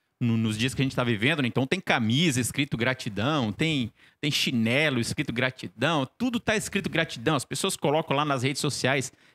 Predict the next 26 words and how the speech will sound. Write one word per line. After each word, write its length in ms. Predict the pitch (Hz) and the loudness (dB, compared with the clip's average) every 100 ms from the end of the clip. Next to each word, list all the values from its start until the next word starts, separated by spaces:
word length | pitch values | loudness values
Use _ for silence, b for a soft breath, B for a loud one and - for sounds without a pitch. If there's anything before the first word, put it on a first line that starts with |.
| _ | _
gratidão. 560 | 123 151 - 120 139 147 B B | 0 0 0 0 0 0 B B
Mas 160 | - 202 | -6 -4
será 260 | - - 302 | -2 -2 -2
que 100 | 302 | -2
essas 220 | - 214 | -4 -2
pessoas 580 | 180 - 180 175 - - _ | -2 0 2 2 0 -8 _
são 360 | - - 175 139 | -8 0 2 2
verdadeiramente 1120 | 110 113 147 175 156 135 139 139 123 143 - | -2 0 0 2 0 0 0 2 2 0 -2
gratas? 680 | 117 110 135 156 82 - - _ _ _ | -4 0 0 0 -4 -8 -10 _ _ _
E 100 | 120 | 0
olha 200 | 135 170 | 2 2
só, 440 | 165 - 160 120 - _ B B - | 2 2 2 2 -2 _ B B -10
uma 200 | 135 202 | -4 -2
das 220 | 220 208 - | 0 -2 -2
coisas 460 | 175 185 160 156 | 0 0 0 -4
que 340 | - 165 160 143 - | -6 -4 -4 -4 -10
Deus 640 | - - 147 165 123 - - - | -6 2 4 4 2 -4 -10 -4
mais 840 | 131 131 143 170 214 226 - - - | 0 2 2 2 2 0 -2 -4 -4
abomina, 720 | 147 135 156 117 127 175 165 | -4 -2 0 2 2 2 0
uma, 220 | 139 131 | -2 -4
uma 180 | 147 180 | -4 -2
das 180 | 170 165 | -2 0
coisas 220 | 180 170 | 0 0
que 100 | 160 | 0
Deus 220 | 139 160 | 0 2
mais 360 | 143 185 220 | 2 0 -2